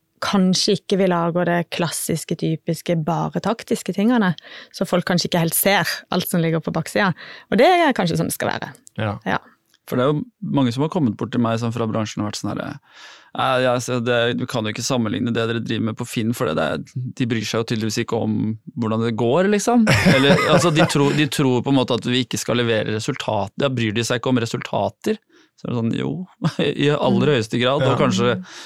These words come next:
Speaker 3: mer spesifikt enn veldig mange andre jeg har jobbet med, da.
Speaker 2: Ja.
Speaker 1: Mm.
Speaker 3: Det kan jo være helt sånn tallfesta mål som vi må f-,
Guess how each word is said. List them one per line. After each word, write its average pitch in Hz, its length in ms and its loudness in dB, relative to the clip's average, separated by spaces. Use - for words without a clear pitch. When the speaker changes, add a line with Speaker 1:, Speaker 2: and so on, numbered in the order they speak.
Speaker 3:
mer 120 320 4
spesifikt - 720 -2
enn 139 140 4
veldig 120 200 2
mange 123 220 2
andre 107 240 2
jeg - 80 -2
har - 80 -4
jobbet 104 140 -2
med, 117 100 -2
da. 156 180 -2
Speaker 2:
Ja. 117 200 0
Speaker 1:
Mm. 202 180 0
Speaker 3:
Det 131 100 0
kan 127 140 2
jo 127 120 4
være 120 220 2
helt 117 220 0
sånn 123 180 0
tallfesta 117 840 -2
mål 131 380 4
som 139 220 4
vi 123 120 4
må 117 260 2
f-, - 160 -8